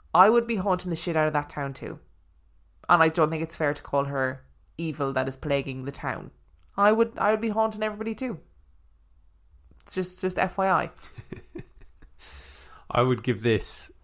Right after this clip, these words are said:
Speaker 2: a two and a half out of five.
Speaker 1: Two and a half.
Speaker 2: Mm.
Speaker 1: I think I'm gonna go for a two.
Speaker 2: Yeah, I was t-, torn. I give it the extra half because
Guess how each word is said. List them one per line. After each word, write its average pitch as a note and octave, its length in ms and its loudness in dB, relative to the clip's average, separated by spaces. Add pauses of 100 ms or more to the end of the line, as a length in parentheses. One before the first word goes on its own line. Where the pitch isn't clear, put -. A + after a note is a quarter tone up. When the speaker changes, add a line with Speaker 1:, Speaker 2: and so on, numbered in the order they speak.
(160)
Speaker 2:
a G2 500 -2
two - 180 -4
and G2+ 80 2
a F2+ 40 0
half F#2 280 2
out F2 120 0
of - 80 -12
five. F2 300 -2 (880)
Speaker 1:
Two A3 160 2
and G#3+ 80 2
a G3 40 0
half. F3+ 720 0 (140)
Speaker 2:
Mm. F2+ 320 -10 (960)
Speaker 1:
I F#3 60 -4
think A3+ 120 4
I'm C4 60 0
gonna B3 140 2
go G3+ 100 2
for - 140 -2
a D#3 60 0
two. E3 480 0 (560)
Speaker 2:
Yeah, G#2 200 0
I G#2+ 40 4
was A2 120 2
t-, - 240 -6
torn. D3 560 -2 (720)
I B2+ 60 -8
give C#3 180 -2
it B2 80 -6
the C#3 120 2
extra B2 260 -4
half - 340 -2
because - 540 -4